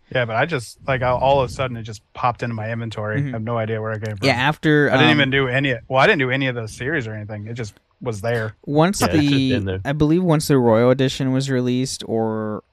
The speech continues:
Speaker 2: well after the game was, like, done, like, they were stopped doing the on-, um, ongoing content stuff,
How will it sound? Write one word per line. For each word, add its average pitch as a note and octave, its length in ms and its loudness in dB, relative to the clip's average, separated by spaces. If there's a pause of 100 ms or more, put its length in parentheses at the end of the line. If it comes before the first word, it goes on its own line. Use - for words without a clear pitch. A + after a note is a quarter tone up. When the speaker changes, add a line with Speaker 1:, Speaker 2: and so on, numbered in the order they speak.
(300)
Speaker 2:
well B2 300 2
after A2+ 320 -2
the A#2 120 -4
game A2 380 -4
was, G#2+ 200 -6
like, G2+ 280 -6 (1400)
done, B2 440 0 (720)
like, A#2 160 -4
they A#2+ 120 0
were A2+ 140 -2
stopped A#2 300 -6
doing A2+ 160 -6
the G2+ 60 -8
on-, G#2+ 360 -10
um, G#2+ 460 -10 (280)
ongoing A2+ 540 -2
content G#2+ 480 -8 (140)
stuff, - 400 -6